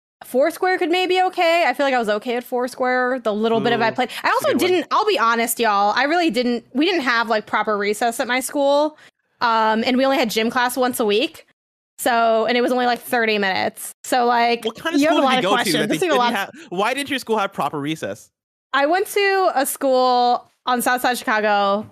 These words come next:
Speaker 1: Um, why didn't have proper recess? I don't know, lack of funding, lack of care. Like, my school also only ran from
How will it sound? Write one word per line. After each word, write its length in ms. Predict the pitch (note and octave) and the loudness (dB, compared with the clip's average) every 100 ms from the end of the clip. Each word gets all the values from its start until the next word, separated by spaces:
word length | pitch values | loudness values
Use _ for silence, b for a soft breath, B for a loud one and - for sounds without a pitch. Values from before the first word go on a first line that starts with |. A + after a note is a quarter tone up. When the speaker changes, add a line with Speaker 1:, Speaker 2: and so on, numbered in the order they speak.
| _ _ | _ _
Speaker 1:
Um, 640 | A#3 A3 A3 A3 A3 A3 A3 | -2 0 2 2 2 0 0
why 180 | A#3+ C#4+ | 0 2
didn't 120 | F4+ | 2
have 120 | F4+ | 2
proper 220 | F4 E4+ | 0 0
recess? 280 | C4+ D#4 F4+ | 0 0 0
I 80 | - | 2
don't 120 | G#4 | 2
know, 180 | E4+ B3+ | 2 2
lack 160 | B3 C#4 | 2 -2
of 100 | C#4+ | -2
funding, 480 | A#3 B3 D4+ D#4 D4+ | 0 2 2 2 2
lack 160 | A#3 | 0
of 120 | A3 | -4
care. 540 | - G#3+ A3 B3 C4+ D4+ | -2 0 2 2 2 2
Like, 360 | A#3 A#3 - B B B - | 2 0 -4 B B B -2
my 180 | A3+ C#4 | 0 0
school 180 | - F#4+ | 0 2
also 280 | A#3+ C4 C4+ | 2 2 0
only 240 | B3+ B3 | 2 2
ran 280 | A3+ A3 A3+ | 2 0 0
from 520 | A3+ A3+ G#3+ G#3+ G#3+ | 0 0 2 2 0